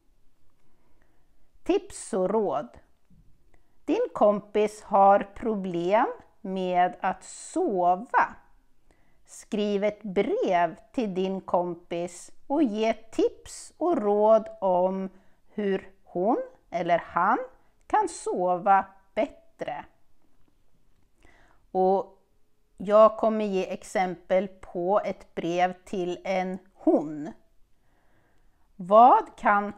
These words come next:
hon göra innan hon sover? Vad kan hon göra om hon vaknar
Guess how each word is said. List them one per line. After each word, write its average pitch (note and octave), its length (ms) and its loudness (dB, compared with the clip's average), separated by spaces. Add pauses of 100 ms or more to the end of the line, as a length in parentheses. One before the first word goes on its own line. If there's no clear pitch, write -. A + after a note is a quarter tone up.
hon A#3 500 0
göra G#3 720 6 (260)
innan G3+ 1000 -2 (180)
hon F#3+ 200 -6
sover? G#3+ 920 -4 (1600)
Vad B3+ 380 6
kan A#3 400 2
hon G#3 360 -2
göra F#3 800 6 (140)
om G3 280 -2
hon F#3+ 320 -6
vaknar G3 1500 2